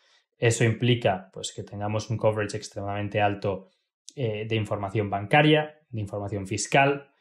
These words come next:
de información de gig economy players, es decir, cualquier tipo de infi-, de información financiera,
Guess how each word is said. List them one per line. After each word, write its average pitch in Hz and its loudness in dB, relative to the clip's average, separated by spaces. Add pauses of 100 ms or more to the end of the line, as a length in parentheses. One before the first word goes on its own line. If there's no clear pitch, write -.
(360)
de 101 -2
información 98 -2
de 107 -10
gig 107 0
economy 98 -4
players, 156 4
es 107 -6
decir, 104 -6
cualquier 107 -2
tipo 117 0
de 107 0
infi-, 104 -6
de 104 -10
información 104 -6
financiera, 104 0